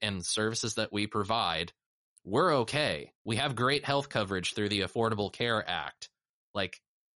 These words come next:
we don't really need any more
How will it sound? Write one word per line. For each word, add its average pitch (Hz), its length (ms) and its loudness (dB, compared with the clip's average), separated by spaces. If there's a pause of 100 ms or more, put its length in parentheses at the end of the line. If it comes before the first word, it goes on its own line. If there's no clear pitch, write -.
we 139 160 2
don't 170 300 2
really 156 460 2 (100)
need 135 640 2 (100)
any 101 480 0
more 104 380 0